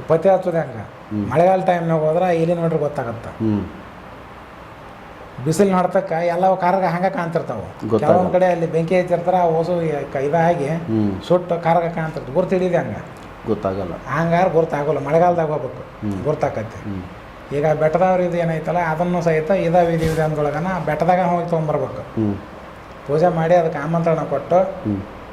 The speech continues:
Speaker 1: ಮತ್ತು ಅದು ಮೂರು ಸಲ ಮಂತ್ರ ಹೇಳಿ
Speaker 2: ಹ್ಮ್.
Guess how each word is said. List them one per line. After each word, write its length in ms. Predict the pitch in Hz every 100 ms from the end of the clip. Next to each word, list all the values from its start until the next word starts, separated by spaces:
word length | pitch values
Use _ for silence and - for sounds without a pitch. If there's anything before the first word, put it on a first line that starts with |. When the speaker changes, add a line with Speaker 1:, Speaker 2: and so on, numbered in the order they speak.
| - - - - - - - - - - - - - 135
Speaker 1:
ಮತ್ತು 220 | 139 143
ಅದು 140 | 135 139 131 127 123 120 120 - - - - - - - 139
ಮೂರು 140 | 147
ಸಲ 180 | 151 175
ಮಂತ್ರ 320 | 165 160 170
ಹೇಳಿ 380 | 170 151 143 165
Speaker 2:
ಹ್ಮ್. 360 | 165 107 95